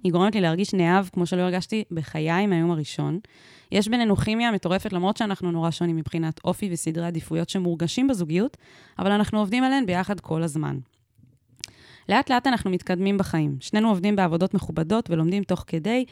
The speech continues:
והגענו לנקודה שבה אנחנו מדברים על לעבור לגור ביחד. ופה אני מתחיל לאכול כאפה,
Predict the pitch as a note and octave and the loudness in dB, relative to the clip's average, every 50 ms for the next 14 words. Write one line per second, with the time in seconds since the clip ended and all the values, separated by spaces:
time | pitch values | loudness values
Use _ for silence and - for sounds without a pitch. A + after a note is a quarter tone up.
0 | - - - - - - F3+ F#3 A3 C4 D4 D4+ C#4 A#3+ G#3 - - F3+ F3 A3 | -12 -20 -20 -18 -6 -4 0 2 4 4 6 6 4 4 2 0 -2 -2 0 0
1 | C4 C4 - F#3 F3+ G#3 A#3+ A#3 F#3+ - F3+ F3 E3 F3 E3+ G3+ A#3+ A#3 F#3+ E3 | 0 0 0 0 0 0 0 0 0 -2 -2 0 0 0 0 0 0 0 0 0
2 | D#3 D#3+ D3 F3 F#3 F#3+ F3+ E3+ E3 E3 E3 D#3+ D#3 D3+ C#3+ A#2+ - D3 C#3+ - | 0 -2 0 0 0 0 0 0 -2 -2 -2 -2 -2 -4 -4 -6 -8 -12 -14 -14
3 | - _ _ _ _ _ _ _ _ _ - F3+ F3+ E3 - - C4+ C4+ C#4+ - | -18 _ _ _ _ _ _ _ _ _ -2 0 0 2 4 6 6 6 6 6
4 | - F#3 F3 E3+ E3 - - - A3 A3 A3+ G#3 E3+ D#3 - F3 F3+ F3+ - - | 4 4 4 2 2 0 0 0 2 2 4 4 2 2 2 2 2 2 2 0
5 | - E3+ E3 - - - | 0 2 2 2 0 -4